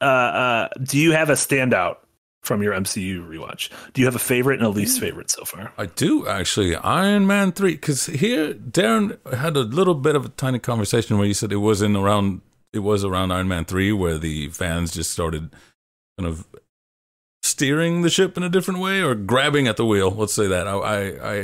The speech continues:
Speaker 2: I rarely say that fans have, uh, hold of the wheel, but I will say that sometimes they yank on it. Maybe turn on the little light in the car that your dad always said, "No, you're gonna wreck us," in the middle of the night for some <laughs> weird reason. <laughs> But, uh,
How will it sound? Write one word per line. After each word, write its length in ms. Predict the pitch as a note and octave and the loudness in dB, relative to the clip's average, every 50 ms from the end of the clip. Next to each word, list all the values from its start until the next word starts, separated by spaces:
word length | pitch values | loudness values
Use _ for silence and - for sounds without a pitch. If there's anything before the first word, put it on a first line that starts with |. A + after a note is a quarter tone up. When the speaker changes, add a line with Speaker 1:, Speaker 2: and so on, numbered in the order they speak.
| G#2 A2 A2+ | -4 -2 -2
Speaker 2:
I 20 | |
rarely 640 | A2 A2 A2 A2 G#2+ A#2 A#2+ D3+ D#3+ E3+ F3 E3 D#3 | -2 -2 -4 -6 -8 -4 -2 0 2 4 4 4 2
say 200 | C3 - C#3 B2+ A#2 | 2 2 0 0 0
that 160 | A2 - - | 0 -4 -4
fans 360 | - A2+ G#2 G#2+ A2+ A2+ G2+ | -4 -4 -2 0 0 0 0
have, 460 | G2 F#2+ G2+ G2 F#2+ F2+ F2+ F#2+ - - | 0 0 0 0 -2 -4 -6 -10 -14 -14
uh, 200 | - - - - - - | -10 -10 -10 -10 -10 -6
hold 420 | - - G#2 G2+ G#2+ C3 D3+ D#3 | -2 2 2 4 2 2 0 0
of 160 | F3 E3+ D#3+ | -2 -2 0
the 80 | E3+ F3 | 0 0
wheel, 260 | F3 F#3 F#3 F#3 F3 | 0 2 2 2 0
but 120 | A#2+ A2 | 0 0
I 100 | G#2+ G#2+ | 0 0
will 160 | A#2 B2 C3 B2 | 0 0 0 0
say 180 | - - B2+ | 0 -2 -2
that 120 | G#2 G#2 G2 | -4 -4 -2
sometimes 400 | - A2+ G#2+ - - G#2 G2 F#2 | -2 -2 0 0 0 -2 0 0
they 60 | F#2+ | -2
yank 380 | F#2 E2+ F#2 G2 F#2 G#2+ G2 - | -2 -2 -2 -2 -2 -2 -2 -2
on 180 | G#2 G#2+ A2 | -4 -2 -2
it. 160 | A2 F#2 - - - - - - - _ _ - | -2 -2 -4 -8 -16 -20 -20 -20 -20 _ _ -4
Maybe 180 | G2 F#2 G2 F2+ | -4 -2 -2 -2
turn 220 | - - A2 G2+ | -2 -2 0 2
on 140 | G2 G2+ G2+ | 2 2 2
the 80 | F#2+ | 2
little 260 | F#2+ F#2+ F2+ F2+ F2+ F#2 | 2 2 0 0 0 2
light 300 | F2 F2+ F#2 F#2+ - - | 2 2 2 0 0 -2
in 100 | G2 F#2 | -4 -4
the 80 | E2+ | -6
car 260 | - - G2+ F#2+ F#2 F2 | -2 0 2 4 4 4
that 100 | F2 E2+ | 2 0
your 100 | E2 E2 | 0 -2
dad 240 | E2+ F2 E2 E2 D#2+ | 0 0 0 2 2
always 240 | D#2 D#2+ E2+ E2+ | 2 0 0 0
said, 160 | - F#2 G2 A2 | -2 -4 -2 0
"No, 200 | C#3 D#3 D3+ C#3+ | 0 2 2 2
you're 120 | D3 C#3+ | 2 2
gonna 220 | D3 C#3+ C3+ B2+ | 2 2 2 2
wreck 220 | C3 C#3+ C#3 C3+ - | 2 2 2 2 0
us," 180 | C3 G#2+ - - - G3 - - | 0 0 -2 -4 -6 -10 -10 -8
in 180 | C#4 B3 - - | -8 -8 -4 -2
the 100 | A2+ A2 | 0 0
middle 200 | G#2+ A2+ A2+ A2+ | 2 4 2 2
of 60 | G2+ | 2
the 60 | G2+ | 2
night 200 | G2+ G#2 G#2 G2 | 0 0 -2 -2
for 120 | - - G2+ | -2 -2 -2
some 260 | - - - A#2 G2+ - | -2 0 0 0 0 0
<laughs> 40 | |
weird 240 | - E3 B2 A#2 - - | 0 0 0 0 0 0
reason. 300 | F3 - E4+ - - - - - - - C#4+ - | 0 0 0 0 -2 -4 -4 -6 -6 -4 -4 -2
<laughs> 60 | D#4+ - - - - - - _ _ _ _ _ _ - - - - | 0 0 -2 -2 -4 -10 -12 _ _ _ _ _ _ -14 -14 -12 -4
But, 260 | - C#3 C#3+ C3+ C3+ | -2 0 0 2 2
uh, 280 | C3+ C#3 C#3 C3 - | 0 0 2 2 4